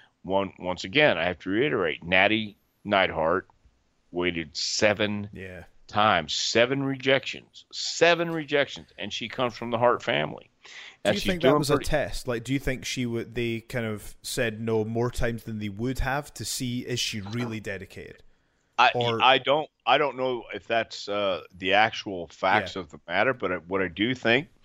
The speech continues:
Speaker 1: is maybe, uh, they had too many women at the time. Maybe they looked at her and said, "Ah, we'll see if she sticks around because she's from the Hart family, and we know what the Hart family's about."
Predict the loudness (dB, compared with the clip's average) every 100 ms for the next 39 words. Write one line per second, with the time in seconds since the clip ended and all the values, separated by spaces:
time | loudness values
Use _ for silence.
0 | -18 -16 -16 -8 -2 0 -2 -2 2 4
1 | 6 6 6 6 4 4 6 6 4 4
2 | 2 4 4 6 4 -2 _ -2 2 4
3 | 4 4 4 2 2 0 -2 -2 4 6
4 | 4 0 _ -20 -18 -16 0 4 6 6
5 | 4 4 2 0 2 2 2 0 -2 2
6 | 4 4 2 0 2 4 6 6 4 0
7 | _ _ -12 -8 -6 -2 2 2 2 -2
8 | 0 0 0 0 2 4 2 -4 -4 -2
9 | -2 -6 -2 -2 2 4 4 4 2 2
10 | 2 -2 -4 -2 -2 0 6 6 6 2
11 | -4 -6 -6 2 2 2 -4